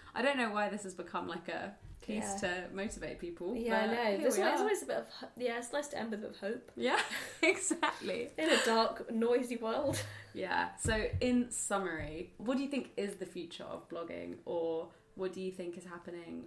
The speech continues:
Speaker 1: Is blogging dying?
Speaker 2: I don't think it's dying. I think it's changing form and it's adapting, um, and it's naturally having to compete with other platforms, but I don't think it's dying.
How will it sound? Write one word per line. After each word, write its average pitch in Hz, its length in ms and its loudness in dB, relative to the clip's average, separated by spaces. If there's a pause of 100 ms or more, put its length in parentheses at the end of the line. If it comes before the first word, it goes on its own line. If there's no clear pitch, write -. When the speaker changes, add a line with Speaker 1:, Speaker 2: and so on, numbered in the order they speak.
Speaker 1:
Is 247 140 2
blogging 320 340 2
dying? 320 480 0 (300)
Speaker 2:
I 320 140 8
don't - 180 2
think 202 180 -4
it's - 140 -8
dying. 170 480 -4
I 196 60 0
think 269 220 -2
it's - 160 -4
changing 214 420 -2
form 196 460 -2
and 196 80 -4
it's - 120 -8
adapting, 196 760 -4 (600)
um, 175 440 0 (380)
and 175 500 -2 (340)
it's - 180 -6
naturally 185 420 -4
having 175 240 -6
to - 100 -14
compete 175 340 -10
with - 80 -14
other 165 140 -6
platforms, 175 800 -6
but - 120 -6
I 180 60 0
don't 180 200 4
think 156 120 -6
it's - 100 -14
dying. - 440 -8